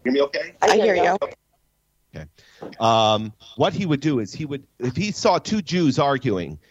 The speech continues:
Speaker 3: he would take one Jew aside and say, "Hey, listen, you know, Yankel's very sorry for what he said to you. He didn't mean
Speaker 2: Okay.
Speaker 3: it, okay?" And then he'd go to the other Jew and he'd say, "Shmuel,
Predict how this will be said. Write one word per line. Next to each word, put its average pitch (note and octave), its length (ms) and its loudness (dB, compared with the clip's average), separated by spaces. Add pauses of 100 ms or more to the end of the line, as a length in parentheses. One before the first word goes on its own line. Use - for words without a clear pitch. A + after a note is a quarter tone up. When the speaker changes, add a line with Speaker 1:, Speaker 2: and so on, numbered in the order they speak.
(200)
Speaker 3:
he C3+ 120 2
would C#3 240 0
take F3+ 280 -2
one E3+ 300 2
Jew D#3+ 340 -2
aside A2 420 -2
and G2+ 100 -4
say, G#2 120 -6
"Hey, G2+ 160 -6
listen, E2+ 460 -8
you G2 80 -2
know, F2 120 0
Yankel's G2 440 -2
very G2 300 0
sorry E2+ 420 0
for E2+ 160 0
what E2 180 0
he E2+ 60 0
said D#2+ 260 -4
to - 80 -6
you. E2 240 -2 (340)
He G2+ 140 2
didn't C3 300 4
mean F3 100 2
Speaker 2:
Okay. C#3+ 220 0
Speaker 3:
it, F#3+ 100 -10 (140)
okay?" G#2+ 420 -4 (220)
And G#2 160 2
then B2+ 140 2
he'd B2 180 0
go A2 400 2 (220)
to A#2 120 0
the G#2+ 160 0
other A#2 220 2
Jew F2+ 160 -4
and F2+ 100 -2
he'd E2+ 160 -8
say, F2+ 200 -4
"Shmuel, G2 720 0